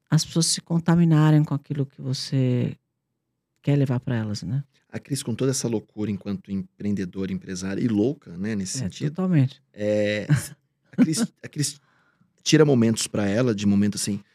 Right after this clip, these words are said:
Speaker 2: "Meu momento, tô, né, eu sei que você treina todos os dias, há não sei quantos
Speaker 1: Esse é o
Speaker 2: anos
Speaker 1: meu
Speaker 2: com
Speaker 1: momento.
Speaker 2: pessoa-", esse é o seu momento, o treino.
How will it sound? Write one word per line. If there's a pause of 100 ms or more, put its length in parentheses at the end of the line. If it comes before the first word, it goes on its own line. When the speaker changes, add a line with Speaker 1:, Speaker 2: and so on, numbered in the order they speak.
(920)
Speaker 2:
"Meu
momento,
tô,
né,
eu
sei
que
você
treina
todos
os
dias,
há
não
sei
quantos
Speaker 1:
Esse
é
o
Speaker 2:
anos
Speaker 1:
meu
Speaker 2:
com
Speaker 1:
momento.
Speaker 2:
pessoa-",
esse
é
o
seu
momento,
o
treino.